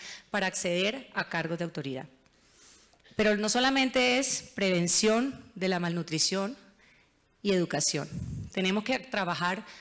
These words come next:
fuertemente en la prevención de violencias,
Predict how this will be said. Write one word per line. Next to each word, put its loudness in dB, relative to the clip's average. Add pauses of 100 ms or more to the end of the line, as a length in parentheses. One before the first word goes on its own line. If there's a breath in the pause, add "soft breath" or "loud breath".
fuertemente 0
en 4
la 2
prevención 2
de 2
violencias, 0